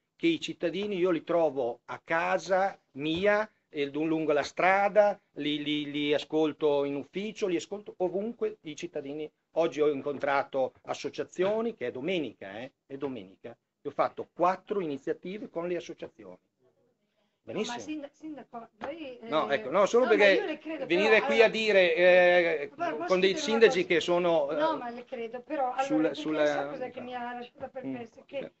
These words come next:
Speaker 2: eh, lei diceva, eh, nuove, cos-, per costruire nuovi appartamenti,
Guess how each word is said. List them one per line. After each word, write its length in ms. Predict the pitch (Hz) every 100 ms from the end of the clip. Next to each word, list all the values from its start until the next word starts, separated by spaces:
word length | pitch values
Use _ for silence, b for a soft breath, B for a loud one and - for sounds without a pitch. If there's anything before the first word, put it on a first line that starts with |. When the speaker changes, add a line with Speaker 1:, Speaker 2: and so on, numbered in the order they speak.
| _ _ _ -
Speaker 2:
eh, 160 | 262
lei 180 | 262 311
diceva, 720 | 247 - 285 262 226 226 240
eh, 600 | 285 247 240 233 240 233 - _ 285 269
nuove, 480 | 294 320 254 370 _
cos-, 180 | 302 277 _ _
per 160 | - 285 _
costruire 460 | 277 254 320 320 254
nuovi 300 | 262 294 269
appartamenti, 920 | - 277 269 311 277 269 269 - -